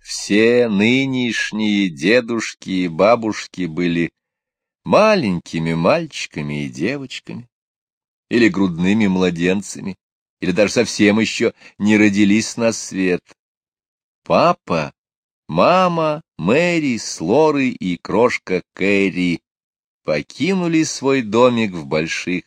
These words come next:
лесах штата Висконсин. Они уехали,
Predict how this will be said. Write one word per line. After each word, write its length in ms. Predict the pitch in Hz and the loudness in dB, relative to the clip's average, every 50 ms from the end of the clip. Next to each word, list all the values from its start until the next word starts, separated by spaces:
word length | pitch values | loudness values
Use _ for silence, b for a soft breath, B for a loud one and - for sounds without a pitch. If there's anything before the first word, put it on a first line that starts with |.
| _ - | _ -10
лесах 560 | 73 78 85 - - - 85 90 90 82 - | -8 -6 -6 -6 -6 -4 -2 -2 -2 -2 -6
штата 600 | - - - - - 85 85 - _ - - 80 | -8 -14 -10 -4 -2 -2 -2 -2 _ -6 -6 -4
Висконсин. 1160 | 80 80 80 78 - - - - _ - 78 82 85 82 76 - - - - 73 73 76 - - _ _ _ _ _ _ _ _ _ _ _ _ _ _ _ _ _ _ _ _ _ _ _ - | -4 -4 -6 -6 -8 -12 -14 -14 _ -6 -4 -4 -4 -4 -6 -10 -14 -14 -12 -10 -10 -12 -12 -14 _ _ _ _ _ _ _ _ _ _ _ _ _ _ _ _ _ _ _ _ _ _ _ -12
Они 220 | - 82 82 78 | -10 -8 -6 -4
уехали, 680 | 76 76 73 73 107 156 196 - _ - - 143 143 | -4 -4 -4 -2 -2 -2 -4 -6 _ -12 -12 -12 -12